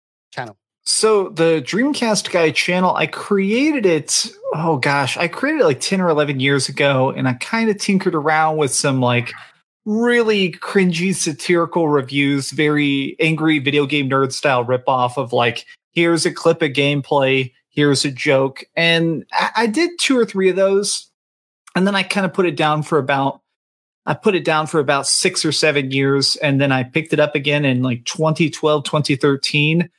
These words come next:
Speaker 2: Uh, I was working at a bookstore, and I randomly had this thing where I was like, "I wanna make YouTube videos." Uh, since I worked at the bookstore, I had infinite access to knowledge. They allowed you to check out any book you wanted, so I started checking out stuff to teach myself editing,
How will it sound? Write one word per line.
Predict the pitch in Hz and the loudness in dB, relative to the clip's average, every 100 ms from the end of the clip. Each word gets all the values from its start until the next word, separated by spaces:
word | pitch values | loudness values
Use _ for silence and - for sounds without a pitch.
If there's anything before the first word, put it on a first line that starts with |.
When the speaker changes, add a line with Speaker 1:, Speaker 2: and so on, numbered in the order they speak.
| _ _ _ | _ _ _
Speaker 2:
Uh, | 143 143 127 | -2 0 0
I | |
was | 131 | 0
working | 151 135 143 | 0 0 0
at | 127 | 0
a | |
bookstore, | 110 139 - - 175 180 190 | 0 -2 -2 -2 0 2 0
and | 147 131 | -2 -4
I | |
randomly | 123 139 143 139 | 0 0 0 0
had | 139 127 | 0 0
this | 123 | -2
thing | 147 135 | -2 0
where | 127 | 2
I | 123 | 0
was | 120 | 0
like, | 147 - - - | -4 -4 -12 -8
"I | 151 | -2
wanna | 196 233 | 0 0
make | 220 220 | 0 -2
YouTube | 214 214 196 156 | 0 -2 0 -2
videos." | 123 131 135 - - - - | 0 0 -2 -4 -2 -2 0
Uh, | 139 143 - - | 0 0 -2 -6
since | - 175 | -6 0
I | 165 | 2
worked | 160 165 | 2 0
at | 139 | -2
the | |
bookstore, | 131 175 - 196 185 | -2 -2 0 0 2
I | 147 | 0
had | 147 143 135 - _ | 0 0 0 -6 _
infinite | 175 175 180 156 | -2 0 0 0
access | 143 139 - 156 - | 0 0 0 -2 0
to | 123 | 0
knowledge. | 120 127 151 196 196 - - - - | 2 2 2 0 0 -2 -2 -12 -16
They | 127 156 | -2 0
allowed | 147 143 165 151 | 2 2 0 0
you | 147 | -2
to | - 139 | 0 0
check | 127 - 151 - | 0 0 0 2
out | 143 139 | 0 0
any | 151 147 | 0 0
book | 120 143 143 | 2 0 0
you | 135 | -2
wanted, | 127 131 147 190 185 | 0 -2 2 0 0
so | - 143 | 0 0
I | |
started | 127 165 139 123 | 0 0 -2 0
checking | - - - 147 | 0 0 -2 0
out | 139 | 0
stuff | - 151 143 | 0 0 0
to | - | -2
teach | 123 160 151 | -2 -2 -2
myself | - 123 - 120 120 - | -2 -2 0 0 -2 0
editing, | 180 190 190 190 165 | 0 2 2 0 -2